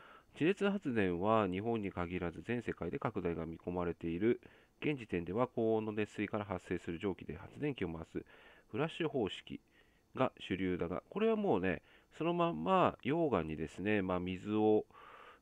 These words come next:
水というかお湯ですよね。お湯になったやつをこう吹きつけるような感じですけどね。あるいは、あのー、地下水がこう沸騰してる、まあ、いわゆる温泉ですよね。それを引き出すという形ですけども、今後は低温水を利用したバイナリー方式。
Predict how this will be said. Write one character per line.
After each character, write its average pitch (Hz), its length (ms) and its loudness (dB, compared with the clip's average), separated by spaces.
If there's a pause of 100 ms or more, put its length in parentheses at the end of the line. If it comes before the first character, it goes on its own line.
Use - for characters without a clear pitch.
水 104 220 -4
と 113 60 0
い - 20 2
う - 20 0
か 107 80 -4
お 85 160 0
湯 107 60 -2
で 113 100 -2
す - 140 -12
よ 76 80 -10
ね。 90 220 -8
お 104 120 -6
湯 113 60 -4
に 117 60 -6
な 120 80 -2
っ - 20 -6
た - 100 -4
や 85 100 0
つ 90 120 -4
を 147 340 2
こ 82 320 -4
う - 40 -16 (180)
吹 - 180 -12
き - 60 -10
つ - 40 -20
け 131 120 -2
る 92 60 0
よ 73 80 -6
う - 20 -10
な - 80 -16
感 80 180 -12
じ 78 80 -14
で 78 80 -10
す - 80 -18
け - 60 -14
ど - 120 -14
ね。 165 140 -8 (640)
あ 123 80 0
る 147 80 6
い 139 40 6
は、 131 360 6
あ 98 100 4
の 95 480 4
ー、 - 20 -2
地 - 140 -10
下 156 140 -2
水 90 340 0
が 113 320 6 (220)
こ 95 120 -10
う 117 60 2
沸 107 40 0
騰 101 200 -2
し - 60 -14
て 92 80 -6
る、 85 240 -2
ま 139 100 -4
あ、 123 60 0
い 95 60 -2
わ 139 80 2
ゆ 123 60 6
る 87 60 6
温 104 140 4
泉 98 180 2
で 95 100 -2
す - 40 -12
よ - 80 -10
ね。 208 240 -8
そ 123 60 -8
れ 107 80 0
を - 20 -4
引 - 180 -4
き - 20 -4
出 87 120 -2
す - 100 -14
と - 80 -12
い 78 60 -4
う 76 40 -4
形 80 360 -10
で 73 80 -8
す - 80 -20
け 82 80 -8
ど - 80 -12
も、 113 260 -2 (480)
今 160 160 0
後 160 60 2
は 156 100 2
低 170 200 0
温 180 160 0
水 104 200 -2
を 87 60 2
利 90 80 0
用 90 100 0
し - 80 -8
た - 80 -6
バ 107 220 0
イ 117 80 -2
ナ 120 120 0
リ 113 140 0
ー 110 40 -2
方 98 220 -2
式。 - 400 -10